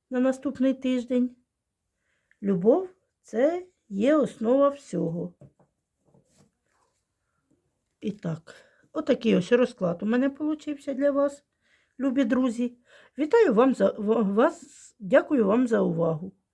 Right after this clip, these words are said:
Бажаю вам нашої української перемоги, мирного неба над головою, щастя, здоров'я та успіхів! А також бажаю, щоб усе гарне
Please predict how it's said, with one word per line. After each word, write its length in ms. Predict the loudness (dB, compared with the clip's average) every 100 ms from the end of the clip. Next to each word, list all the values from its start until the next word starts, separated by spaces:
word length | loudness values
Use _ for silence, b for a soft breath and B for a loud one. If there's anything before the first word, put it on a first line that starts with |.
| b b b b -2
Бажаю 460 | 2 4 2 2
вам 280 | 0 -4 -8 _ _ _ _ _ _ _ _ _ _ _ _ _ _ _ _ _ _ _ _ _
нашої 320 | 0 0 0 -2
української 540 | 2 2 2 -2 -8
перемоги, 600 | -4 -2 0 0 -2 -4
мирного 520 | 0 0 2 2 4
неба 360 | 2 0 -2 -2
над 200 | -4 -6
головою, 520 | -8 -8 -8 -10 -10 -16 b b b
щастя, 540 | -4 2 2 2 -6 -6
здоров'я 600 | -2 0 0 0 -4 -4
та 220 | -2 -2
успіхів! 640 | 0 -4 -8 -16 -14 -18 -18 b b b -8
А 100 | -2
також 380 | -2 0 -2
бажаю, 520 | 0 0 2 0 -2 -6
щоб 260 | -10 -4
усе 240 | -4 0 0
гарне 480 | 0 -2 -2 -6